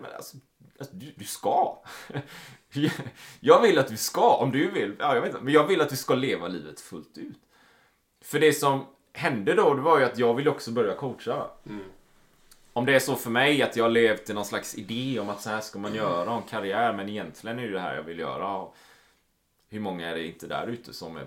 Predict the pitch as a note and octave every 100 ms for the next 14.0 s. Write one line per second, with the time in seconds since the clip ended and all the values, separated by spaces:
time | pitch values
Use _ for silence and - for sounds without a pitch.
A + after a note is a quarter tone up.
0 | _ - F2+ D2+ D2+ G#1 - - - F2
1 | _ - - - - - - - - -
2 | G2+ G#2+ A2 A2+ A2+ A2 G#2+ A2 A2 F#2+
3 | F#2+ G2 G2+ A#2+ A#2+ B2+ B2+ A2+ - C3+
4 | - C#3 A#2+ C3+ D3+ - _ _ _ _
5 | _ _ _ _ F#2+ - A#2 - C#3+ C#3+
6 | - - - C#3 - - - - - C#3+
7 | - C#3 D#3 C3+ C#3 C3+ C#3 B2 B2+ A#2+
8 | B2 A#2+ A2 - - - F#2+ F#2 A#2 B2+
9 | B2+ B2 D#2 - _ _ _ _ _ _
10 | _ A2 - B2 A2+ A#2+ G#2+ G2 G#2 G#2
11 | - - C#3+ E3 C3 D2 - _ _ _
12 | _ G#2+ A2+ A2+ A2 - G#2 G#2 F#2 F2+
13 | - - - F#2+ G2+ F3 F3+ - E2